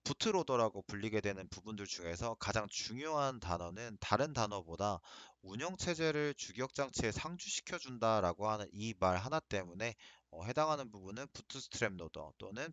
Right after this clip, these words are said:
부트로더라고 하게 불리게 되는 해당하는 기능으로 저희가 볼 수가 있게 됩니다. 다음 자바에서 마이패스가 마이 인터페이스의 인터페이스를 구현하고자 할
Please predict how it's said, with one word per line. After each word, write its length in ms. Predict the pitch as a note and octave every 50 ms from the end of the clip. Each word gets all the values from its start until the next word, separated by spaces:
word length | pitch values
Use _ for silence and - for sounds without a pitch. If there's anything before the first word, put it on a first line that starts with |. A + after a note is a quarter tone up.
| -
부트로더라고 1000 | - - G#2 - - - D#3+ A#2+ F#2 E2+ - - D#2+ D#2 - F2+ F2+ F#2 F2+ G2+
하게 240 | G#2 G#2 G2 F#2 F#2+
불리게 380 | - - F2+ F2+ F2+ F2+ F2+ F2
되는 360 | E2 F2+ E2+ F#2+ A#2+ D3 D#3 - - - - - - - _ -
해당하는 380 | - G#2+ G2+ G#2 G#2 F#2+ F#2 F2
기능으로 720 | - - - G2+ A2 G#2 F#2+ E2+ D#2 D#2 D2+ E2 G#2 C#3 D3+ -
저희가 220 | G2 F2+ E2 E2 -
볼 160 | - F2+ E2+
수가 360 | - - E2+ - G#2 A2+ B2 -
있게 220 | F2+ F2 - G#2+ F2+
됩니다. 420 | F2+ E2 D2+ D2+ - D2 C#2+ - _ _ _ _ _ _ _ _ _ _ _ _ _ _ _ _ _ _ _ _ _ _ _ _ _ _ _ _ _ _ _ _ _ _ _ _ _ _ _ _ _ _ _ _ _ _ _ _ _ _ _ _ _ _ _ _ _ _
다음 360 | - - B2+ B2+ A#2 G2+ F2 D#2
자바에서 720 | - G#2+ A2 A2 A#2 C3 B2+ B2 B2 A#2 D3+ D3 G2+ - _
마이패스가 880 | - D#2+ F#2 B2 D#3+ - - E3+ D#3+ - - - C3 A2 G2+ G#2 G#2 F2+
마이 260 | D#2+ F3+ A#2 D#3 E3+
인터페이스의 840 | D#3 C#3+ - D#3+ - - D#3 D#3 D#3 C#3+ - - C#3+ C#3 C3+ A#2 F#2
인터페이스를 680 | F#2 - - C3 B2 - - C3 B2+ B2 - A#2+ A2
구현하고자 840 | - - - A#2 C3+ D#3+ E3+ E3 D#3 D3 C3+ - B2+ A#2+ B2+ B2 A#2+
할 240 | A#2 A2 B2 A#2